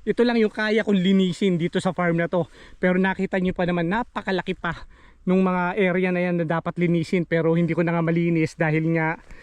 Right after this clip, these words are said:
ah, masyadong malaki. So dyan, mga kapanyero, kung makikita nyo,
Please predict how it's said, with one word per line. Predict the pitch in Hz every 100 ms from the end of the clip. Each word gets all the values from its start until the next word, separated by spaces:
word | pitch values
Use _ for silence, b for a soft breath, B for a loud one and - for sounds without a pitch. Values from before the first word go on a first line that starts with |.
| B B -
ah, | 165 160
masyadong | 165 165 175 - 196 190 185
malaki. | 175 165 180 156 - b b -
So | - 185
dyan, | 175 170 226 208
mga | 208 196
kapanyero, | 196 208 196 190 180 175 180 b b
kung | 196 202
makikita | 214 208 208 214 208
nyo, | 185 180 233